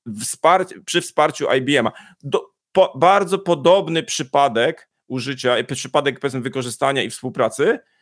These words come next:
jak z Keio pokaz-, jak, jak opa-, omawiałem z Keio. E, jeżeli chodzi o kolejny, mm, część,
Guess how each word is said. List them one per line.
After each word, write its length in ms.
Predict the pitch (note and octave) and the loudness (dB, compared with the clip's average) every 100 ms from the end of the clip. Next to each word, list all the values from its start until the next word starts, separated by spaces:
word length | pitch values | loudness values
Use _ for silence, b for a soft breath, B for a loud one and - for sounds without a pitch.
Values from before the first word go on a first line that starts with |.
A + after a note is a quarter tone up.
| _ - | _ 0
jak 260 | D#3+ F#3 | 0 2
z 80 | - | 0
Keio 260 | E3+ D3 G2 | 2 2 0
pokaz-, 360 | - A2 G#2+ | -6 -8 -2
jak, 200 | B2+ C3 | -2 0
jak 200 | A2+ C#3 | 0 -2
opa-, 220 | C3+ C3+ - | -2 -2 -2
omawiałem 460 | C3+ B2+ A2+ G#2+ | -2 -2 -2 -4
z 80 | - | -8
Keio. 200 | - - _ _ _ _ _ _ _ _ _ - | -14 -16 _ _ _ _ _ _ _ _ _ -4
E, 220 | B2+ C#3 - _ _ _ _ _ _ _ - | 0 2 0 _ _ _ _ _ _ _ -2
jeżeli 400 | E3 D#3+ A#3+ B3+ | 0 2 2 2
chodzi 380 | A3+ A#3+ G#3 - | 0 0 -2 2
o 340 | F3 F3 E3+ | 2 2 0
kolejny, 920 | - F3 G3 A3+ G#3+ F#3+ F#3 F#3 F3+ - | -2 2 4 4 2 4 4 2 -4 -12
mm, 560 | C3 D3 D3+ D3+ D3+ | -8 -4 -4 -4 -6
część, 480 | D3+ - G3+ F#3+ - | -4 2 2 2 -4